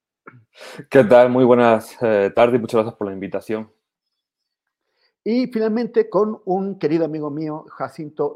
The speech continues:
Speaker 2: Rodríguez Munguía, también gran, gran periodista, eh, con, con mucha trayectoria en campo y también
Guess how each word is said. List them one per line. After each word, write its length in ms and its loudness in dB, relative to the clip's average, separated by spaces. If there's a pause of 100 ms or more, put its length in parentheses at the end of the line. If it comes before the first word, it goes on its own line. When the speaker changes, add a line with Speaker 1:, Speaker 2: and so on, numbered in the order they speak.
Speaker 2:
Rodríguez 600 -8
Munguía, 680 -8 (440)
también 300 -8
gran, 300 -2 (120)
gran 300 -6
periodista, 880 -6
eh, 260 -8
con, 260 -10
con 200 -12
mucha 220 -8
trayectoria 480 -8
en 60 -16
campo 380 -8
y 120 -6
también 400 -10